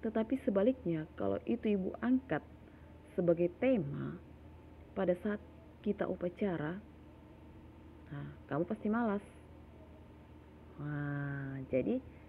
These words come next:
kita harus menyesuaikan tema dengan melihat kepada siapa nanti kita menyampaikan pidato kita tersebut.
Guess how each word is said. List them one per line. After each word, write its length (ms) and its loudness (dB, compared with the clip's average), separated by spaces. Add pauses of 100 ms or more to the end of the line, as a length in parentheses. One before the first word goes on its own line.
(240)
kita 160 2
harus 240 4
menyesuaikan 560 4
tema 400 4 (1040)
dengan 320 6
melihat 480 6 (320)
kepada 480 8 (160)
siapa 560 8
nanti 560 0 (400)
kita 400 2 (320)
menyampaikan 1040 2
pidato 400 0
kita 400 -4
tersebut. 480 6